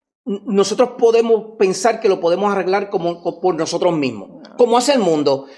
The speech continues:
Speaker 1: Yo encuentro una solución para esto, yo encuentro una solución para esto, pero todas estas soluciones te dejan en el mismo lugar.
Speaker 2: Ujú.
Speaker 1: A veces nos sumergimos en, en consejería barata, en,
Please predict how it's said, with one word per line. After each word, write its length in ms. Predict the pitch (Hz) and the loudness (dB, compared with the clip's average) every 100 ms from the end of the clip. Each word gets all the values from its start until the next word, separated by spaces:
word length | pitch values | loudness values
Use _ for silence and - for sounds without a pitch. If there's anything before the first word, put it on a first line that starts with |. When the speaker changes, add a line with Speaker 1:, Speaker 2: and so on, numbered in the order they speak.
| _ | _
Speaker 1:
Yo 120 | 185 | -2
encuentro 300 | 190 202 190 | 2 0 2
una 100 | 190 | 0
solución 440 | 180 180 175 190 - | 0 0 2 0 0
para 240 | 156 156 | 0 2
esto, 260 | 220 220 214 | 2 2 2
yo 80 | 185 | 0
encuentro 280 | 185 190 180 | 2 0 0
una 100 | 175 | -2
solución 400 | 185 170 185 170 | -2 -2 -2 -2
para 200 | 165 160 | 0 0
esto, 280 | 214 226 220 - - _ | 0 -2 -6 -10 -20 _
pero 220 | 190 190 | 2 2
todas 260 | 202 220 233 | 2 2 2
estas 220 | 240 220 | 0 -2
soluciones 480 | 240 226 214 262 240 | 0 0 2 0 0
te 100 | 190 | 2
dejan 200 | 247 240 | 2 2
en 100 | 196 | 0
el 100 | 170 | -2
mismo 260 | 156 170 196 | -2 0 2
lugar. 360 | 180 - - - | 2 0 -4 -12
Speaker 2:
Ujú. 340 | 214 220 233 359 | -14 -10 -10 -6
Speaker 1:
A 100 | - 170 | -2 0
veces 220 | 196 254 | 2 2
nos 120 | 226 | 2
sumergimos 760 | 254 202 165 226 247 214 208 - - _ _ | 2 0 0 0 2 2 0 -6 -20 _ _
en, 300 | 190 185 180 175 | -2 0 -2 -2
en 480 | 180 180 180 170 - | -2 0 -2 -4 -2
consejería 640 | 190 190 185 160 151 190 | -2 0 -2 -2 0 2
barata, 840 | 170 143 156 - 175 165 - - _ | 2 2 0 0 -2 -4 -8 -20 _
en, 760 | 202 170 170 170 170 170 151 | -6 -2 0 0 0 -2 -4